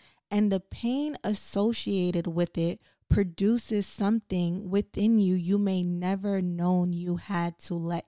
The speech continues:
go of. So, guys, we have to be honest with ourselves. We have to really sit back and think,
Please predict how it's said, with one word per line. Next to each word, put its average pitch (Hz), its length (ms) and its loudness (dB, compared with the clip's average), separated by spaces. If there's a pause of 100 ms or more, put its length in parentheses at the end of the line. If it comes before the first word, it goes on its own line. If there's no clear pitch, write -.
(140)
go - 240 -6
of. - 360 -12 (1400)
So, 262 380 -2
guys, - 580 -8 (680)
we 226 200 0
have 254 300 -2
to 254 80 -4
be 208 340 -8
honest 190 560 0
with 185 260 -8
ourselves. 170 960 -4 (1000)
We 233 200 2
have 247 280 0
to 214 120 0
really 208 680 -2
sit - 480 -10
back 202 320 -6
and 185 300 -8
think, 196 480 -2